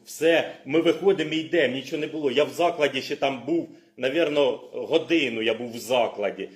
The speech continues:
де провіряли на мене стан алкогольного сп'яніння. І сеч здавав я, дув на драгери, все. А щас ось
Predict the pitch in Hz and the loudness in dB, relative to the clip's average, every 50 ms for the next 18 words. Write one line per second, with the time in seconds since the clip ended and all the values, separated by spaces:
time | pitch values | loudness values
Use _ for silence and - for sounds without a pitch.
0 | - _ 110 123 131 131 147 143 127 135 135 143 151 151 143 131 127 123 127 123 | -18 _ -2 -2 0 0 0 0 2 2 4 4 4 4 4 2 2 0 0 0
1 | 131 143 135 127 123 117 110 - - - - - - 143 143 135 120 117 113 - | 0 0 0 0 0 -2 -2 -4 -8 -16 -6 -2 0 2 2 2 0 0 0 0
2 | 135 135 143 131 127 120 113 - - - 120 117 113 110 101 92 92 92 82 - | 0 2 2 0 0 -2 -4 -4 -4 -2 -2 -2 -4 -8 -12 -10 -10 -10 -12 -12
3 | - _ _ _ _ - - 110 110 110 107 - - - 180 180 170 147 - - | -16 _ _ _ _ -16 -12 -10 -10 -10 -10 -8 -4 0 0 2 0 0 -4 -8
4 | - - 123 143 143 139 131 143 143 139 135 127 120 120 120 127 120 113 110 - | -8 0 2 4 4 4 4 4 4 6 4 4 2 0 2 2 2 2 2 -2
5 | - - - - 113 143 185 185 160 135 143 165 160 - - 131 127 151 151 147 | -8 -16 -20 -6 -4 -2 -2 -2 -2 -2 0 0 0 0 0 -2 0 2 4 4
6 | 143 131 117 123 120 127 123 - - - 151 143 120 104 - - - - - 127 | 4 4 2 0 -2 -2 -4 -6 -6 -4 0 0 0 0 0 -4 -10 -8 -6 -4
7 | 127 - 180 165 - 160 143 - | -2 -2 -2 -2 0 -2 -4 -6